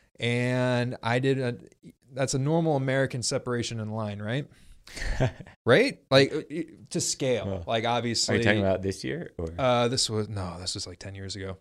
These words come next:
Speaker 2: No, I'm saying a normal separation in line.
Speaker 1: Oh, God, yeah. Fuck.
Speaker 2: Sorry. Didn't mean to
Speaker 1: No,
Speaker 2: do that.
Speaker 1: that's funny. I get it. So this is, for those of you that weren't born before twenty twenty, this is a normal separation to scale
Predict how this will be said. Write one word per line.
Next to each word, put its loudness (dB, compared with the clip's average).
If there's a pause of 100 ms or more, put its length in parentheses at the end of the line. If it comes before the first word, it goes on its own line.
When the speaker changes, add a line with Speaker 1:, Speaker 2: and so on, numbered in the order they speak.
(140)
Speaker 2:
No, 2
I'm 2
saying -2
a -2
normal 0
separation -6
in -6
line. -8
Speaker 1:
Oh, 2
God, -6
yeah. -14 (300)
Fuck. -20 (120)
Speaker 2:
Sorry. -6 (240)
Didn't -2
mean 2
to 2
Speaker 1:
No, -2
Speaker 2:
do 2
that. 6
Speaker 1:
that's 4
funny. -4 (280)
I -6
get -4
it. -6
So -6
this 0
is, 4 (540)
for 4
those 12
of 4
you 8
that 10
weren't 2
born 4
before 2
twenty 0
twenty, 0
this 4
is 2
a 4
normal 4
separation 4
to 4
scale 8